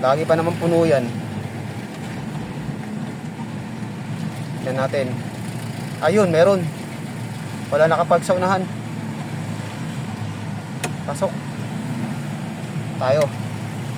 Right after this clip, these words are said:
Ayan, oh. Power cup. Kaya mga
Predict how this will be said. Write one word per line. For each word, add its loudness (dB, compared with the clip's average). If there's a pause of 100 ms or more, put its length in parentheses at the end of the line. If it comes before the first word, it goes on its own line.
(140)
Ayan, 0
oh. -4
Power 8 (880)
cup. 8 (1800)
Kaya 4
mga 10